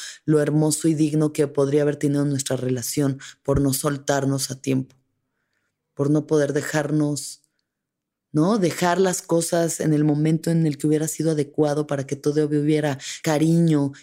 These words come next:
y respeto. Teníamos que vivir esa experiencia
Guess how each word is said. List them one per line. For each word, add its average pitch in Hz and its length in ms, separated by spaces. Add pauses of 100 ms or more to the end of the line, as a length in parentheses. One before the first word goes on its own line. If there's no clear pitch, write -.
y 147 100
respeto. 151 680
Teníamos 170 500
que 160 120
vivir 151 260
esa 170 160
experiencia 147 800